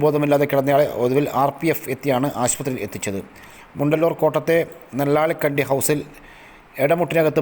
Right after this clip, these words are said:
ബാബു, അറുപത്താറാണ്, ആർ പി എഫ് ഉദ്യോഗസ്ഥരുടെ സഹായത്താൽ ജീവിതത്തിലേക്ക് തിരികെ കയറിയത്. എറണാകുളത്തെ ഹോട്ടലിൽ ജോലി ചെയ്യുന്ന ബാബു തിരുവനന്തപുരം മംഗളൂരു എക്സ്പ്രസ് ട്രെയിനിൽ രാവിലെ എട്ട്, ഏഴ് മുപ്പതിനാണ് തലശ്ശേരിയിൽ ഇറങ്ങിയത്. പുതിയ ബസ് സ്റ്റാൻഡിലേക്ക് എളുപ്പവഴിയിലൂടെ നടന്നു പോകുമ്പോൾ റെയിൽവേ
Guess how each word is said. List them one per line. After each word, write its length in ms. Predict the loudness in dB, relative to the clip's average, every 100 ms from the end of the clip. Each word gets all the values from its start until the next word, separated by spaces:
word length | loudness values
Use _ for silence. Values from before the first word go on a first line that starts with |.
| 2
ബാബു, 220 | 2 2 2
അറുപത്താറാണ്, 480 | 2 2 2 2 0 -2 0
ആർ 80 | 0
പി 60 | -2
എഫ് 100 | -4
ഉദ്യോഗസ്ഥരുടെ 400 | 0 0 0 -4 -2
സഹായത്താൽ 340 | 0 0 0 0 -2
ജീവിതത്തിലേക്ക് 420 | -2 -2 -4 -2
തിരികെ 220 | -4 -2 0
കയറിയത്. 340 | 0 0 -4 -10 -14 -20 -20 -20 -6 -2
എറണാകുളത്തെ 360 | 2 2 0 0
ഹോട്ടലിൽ 340 | 2 2 2 -2 -10 -8 -2
ജോലി 340 | 0 2 2 0 -4 -10 -4
ചെയ്യുന്ന 320 | 0 2 2 0 -2 -12 -20 -20 -4 0
ബാബു 220 | 2 2
തിരുവനന്തപുരം 400 | 2 2 4 0 2
മംഗളൂരു 300 | 0 2 2 2
എക്സ്പ്രസ് 340 | 0 -4 -4 -4 0
ട്രെയിനിൽ 280 | 0 0 0 0
രാവിലെ 380 | 2 2 0 0 -4 -8
എട്ട്, 140 | -4 0
ഏഴ് 120 | 0 0
മുപ്പതിനാണ് 460 | 0 2 2 0 -4 -10 -20 -20 -20 -4 0
തലശ്ശേരിയിൽ 420 | 0 0 0 -2 -2
ഇറങ്ങിയത്. 360 | -4 -2 -4 -8 -14 -20 -18 -20 -20 -6
പുതിയ 160 | 0 2
ബസ് 80 | 2
സ്റ്റാൻഡിലേക്ക് 320 | 0 0 0
എളുപ്പവഴിയിലൂടെ 500 | 2 2 4 4 4 2
നടന്നു 180 | 2 0
പോകുമ്പോൾ 320 | 0 0 0 -2 0
റെയിൽവേ 260 | 2 2